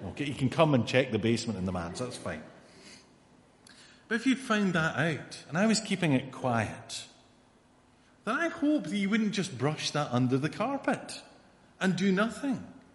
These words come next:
You would just think, "Oh, nothing to do with me. No, I'm not getting involved in that."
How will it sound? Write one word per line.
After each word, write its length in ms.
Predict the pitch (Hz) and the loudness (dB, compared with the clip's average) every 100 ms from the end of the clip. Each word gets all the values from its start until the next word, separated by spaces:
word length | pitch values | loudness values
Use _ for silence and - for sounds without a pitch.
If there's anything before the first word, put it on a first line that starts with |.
| _ _ _ - | _ _ _ -2
You 80 | 165 | 0
would 80 | 151 | 2
just 180 | 147 - | 0 -2
think, 200 | 113 107 | -6 -4
"Oh, 200 | 92 87 | -6 -4
nothing 400 | 98 101 117 104 | -4 0 0 0
to 100 | 104 | 0
do 200 | 104 107 | 0 0
with 200 | 98 101 | -2 -2
me. 340 | 107 98 - - - - - _ - | -2 -2 -8 -20 -20 -20 -20 _ -6
No, 180 | 107 | -4
I'm 360 | 101 98 85 98 | -4 -6 -6 -2
not 180 | 104 101 | -4 -4
getting 240 | 110 107 | -4 0
involved 520 | 110 101 107 113 110 | 0 2 0 0 -2
in 140 | 104 95 | -4 -2
that." 460 | 104 120 - - | -2 -2 -6 -16